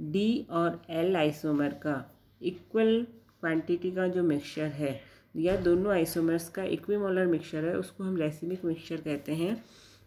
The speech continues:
यह optically inactive होते हैं क्योंकि दोनों एक दूसरे के effect को neutral कर देते हैं और net rotation of polarization zero होता है. जितना एक compound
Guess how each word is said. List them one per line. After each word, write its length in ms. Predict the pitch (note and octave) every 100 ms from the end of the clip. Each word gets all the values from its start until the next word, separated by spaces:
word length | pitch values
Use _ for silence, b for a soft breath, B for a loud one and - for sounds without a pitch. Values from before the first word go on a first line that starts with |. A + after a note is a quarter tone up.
| -
यह 280 | F#3 G3+ A3
optically 680 | D#3 D3+ E3+ E3+ F#3 F#3+
inactive 680 | G#3 E3+ E3 D3+ D3+ F3 F#3+
होते 280 | F#3+ F#3+ G#3
हैं 140 | A3
क्योंकि 260 | A3 F3+ F3+
दोनों 360 | E3 E3+ F#3
एक 220 | F#3+ E3 D3+
दूसरे 320 | E3 E3+ E3
के 140 | F3+
effect 320 | E3 D3+ D3+
को 60 | E3
neutral 400 | D#3+ C#3+ D3+ D#3
कर 160 | E3+ E3
देते 400 | F3 F3 G3 G3+
हैं 180 | A3 A3 B B -
और 160 | F3+ E3+
net 280 | F3 F#3 F3
rotation 460 | E3 E3 E3+ F3 F3
of 140 | E3+
polarization 800 | D3+ D3+ D#3 D3 D#3 D#3 G#3 A3+ B B B D3
zero 260 | D3 D#3+
होता 280 | D#3 D3 C#3+
है. 120 | C3+ C3
जितना 340 | D#3 E3 F#3+ G3 - - _
एक 180 | F3 F3+
compound 560 | F3+ E3+ E3 E3 E3